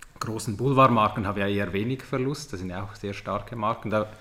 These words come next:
spielt ihnen die Nachrichtenlage in die Karten. Bei anderen, bei den qualitätsstarken Medien ist wahrscheinlich die Nivellierung passiert gegen unten, wenn quasi zu stark auf ein Thema fokussiert wird und die Vielfalt, und das ist die Problemzone, die wir, äh,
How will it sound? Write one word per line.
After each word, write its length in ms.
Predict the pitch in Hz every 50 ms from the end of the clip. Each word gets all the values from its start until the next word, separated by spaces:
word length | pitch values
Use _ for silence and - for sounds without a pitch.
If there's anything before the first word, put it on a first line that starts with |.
| - - - - -
spielt 560 | - - - - - - - 117 107 110 101
ihnen 180 | 117 107 104 98
die 220 | 98 98 98 98
Nachrichtenlage 960 | 95 92 90 113 123 - - 107 117 113 - - 117 104 104 104 113 110 - -
in 200 | - 113 110 104
die 200 | 107 110 107 -
Karten. 560 | - - 101 113 117 - - - 131 127 127 - - - - - - - - - - -
Bei 280 | 98 101 104 104 - -
anderen, 640 | 98 107 123 139 139 135 135 135 135 135 135 135
bei 120 | 113 110
den 120 | 98 110 101
qualitätsstarken 960 | - 113 104 104 101 - 107 110 131 - - - 135 131 131 127 - 139 131
Medien 300 | 127 127 131 131 131 113
ist 140 | 107 - -
wahrscheinlich 340 | 113 - 117 107 107 101 101
die 280 | - 104 104 101 104 90 - 117
Nivellierung 580 | 113 110 98 110 104 110 117 123 120 113 110
passiert 420 | - 110 104 - - 110 107 - -
gegen 240 | 110 101 107 101
unten, 640 | 101 110 117 131 151 147 - - 147 147 147 135 - - - - - - -
wenn 140 | - 107 101
quasi 260 | - 110 101 107 101
zu 160 | - - 143
stark 340 | 131 - - 117 113 113 -
auf 200 | - - - -
ein 240 | 98 104 113 123 -
Thema 300 | - - 117 113 113 113
fokussiert 600 | - - 117 - - - - - 107 107 107 -
wird 160 | 110 98 -
und 140 | 110 101 104
die 60 | 98 92
Vielfalt, 680 | - 120 123 135 131 - 120 110 110 113 - - - - - - - - - -
und 160 | - 95 - 117
das 220 | 113 123 127 -
ist 280 | - 123 117 - - 117
die 60 | 104
Problemzone, 720 | - 110 98 - 95 101 117 117 - - 117 113 113 107
die 120 | 101 107 101
wir, 220 | 107 107 101 87
äh, 120 | 95 -